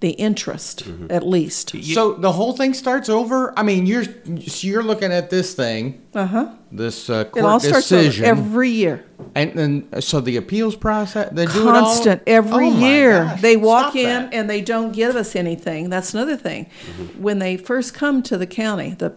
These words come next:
Speaker 1: the Property Tax Assessment Board of Appeals, m-, nine times out of ten, and <clears throat> probably ten times out of ten, they come in and they say, "I want to file." Okay. We set 'em up for a hearing.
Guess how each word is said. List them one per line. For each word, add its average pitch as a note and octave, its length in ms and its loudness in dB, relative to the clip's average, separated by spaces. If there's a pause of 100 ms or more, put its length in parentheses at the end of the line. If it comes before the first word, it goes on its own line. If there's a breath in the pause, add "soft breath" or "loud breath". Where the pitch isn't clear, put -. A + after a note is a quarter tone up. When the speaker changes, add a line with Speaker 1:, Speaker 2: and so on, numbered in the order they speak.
Speaker 1:
the F#3 140 -4
Property F#3+ 340 -4
Tax F3+ 260 -6
Assessment E3 320 -6
Board E3 100 -2
of D#3+ 80 -4
Appeals, G3+ 400 -4 (440 loud breath)
m-, F3+ 200 0 (180)
nine G3+ 300 2
times D4 320 0
out C4 100 2
of C4 80 -2
ten, E3 380 -6 (340)
and F3 160 -2 (140)
<clears throat> - 0 -
probably A3+ 340 2
ten G#3+ 220 -2
times D#3 280 -2
out D3+ 100 -2
of C3+ 100 -6
ten, C#3+ 240 -6 (420 loud breath)
they F#3+ 140 0
come B3+ 200 -2
in G#3 280 -2
and F3 200 -4
they F3+ 100 0
say, F3 180 -4
"I E3+ 40 -2
want F3+ 140 -2
to F3+ 100 -4
file." E3 420 -6 (200)
Okay. E3 460 -4 (300 loud breath)
We F#3 120 -2
set F3+ 280 0
'em G3+ 120 2
up A3 200 -6
for C4+ 140 0
a C4+ 40 2
hearing. F3 400 0